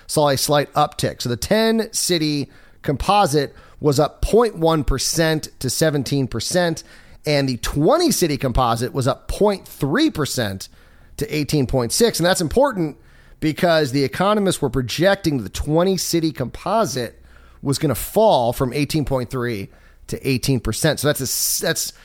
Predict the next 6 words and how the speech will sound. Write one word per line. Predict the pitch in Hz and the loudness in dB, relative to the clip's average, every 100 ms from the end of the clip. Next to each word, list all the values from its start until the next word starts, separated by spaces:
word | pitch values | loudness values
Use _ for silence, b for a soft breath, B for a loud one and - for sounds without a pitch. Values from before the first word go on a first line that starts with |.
| B B | B B
six | - 247 262 - | -2 2 2 0
tenths | - 214 156 - - - b b b - | 2 2 2 -2 -4 -8 b b b 0
of | 151 | 2
a | 160 | 2
percent | - 147 - 175 156 139 - - - - - - - | 2 0 0 2 2 0 -4 -8 -14 -18 -20 -18 -6
miss, | 127 131 - - - - | -2 0 -2 -2 -4 -4